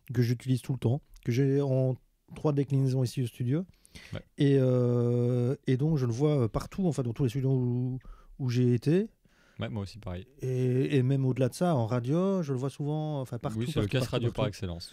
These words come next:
Speaker 2: tout à fait.
Speaker 1: Et, euh, donc, on va, on parle du Beyer Dynamic, euh, D T sept cent septante.
Speaker 2: C'est ça.
Speaker 1: Ici, on a la version pro, donc c'est la version, euh, fermée.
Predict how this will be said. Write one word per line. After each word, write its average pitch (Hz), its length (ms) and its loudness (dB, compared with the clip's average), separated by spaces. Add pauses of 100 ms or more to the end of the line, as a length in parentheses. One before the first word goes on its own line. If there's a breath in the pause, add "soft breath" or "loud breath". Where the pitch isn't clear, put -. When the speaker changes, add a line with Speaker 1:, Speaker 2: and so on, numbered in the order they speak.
Speaker 2:
tout - 60 -10
à 85 60 -6
fait. 80 160 -8 (200)
Speaker 1:
Et, 131 220 4
euh, 127 800 2 (140)
donc, 131 180 -2
on - 20 -2
va, 123 140 2
on 127 160 -2
parle 117 180 -2
du 110 140 -4
Beyer 117 300 2
Dynamic, 117 500 0
euh, 110 400 0
D 120 320 0
T 120 140 -2
sept 113 180 -6
cent 113 80 -2
septante. 135 480 -4 (240)
Speaker 2:
C'est - 120 -10
ça. 82 180 -12 (640 loud breath)
Speaker 1:
Ici, 143 240 2
on 156 80 4
a 143 80 4
la 131 80 4
version 135 320 -2
pro, - 200 0
donc 135 200 0
c'est 123 120 0
la 117 280 2
version, 117 580 -2
euh, 110 60 -2
fermée. 127 440 -2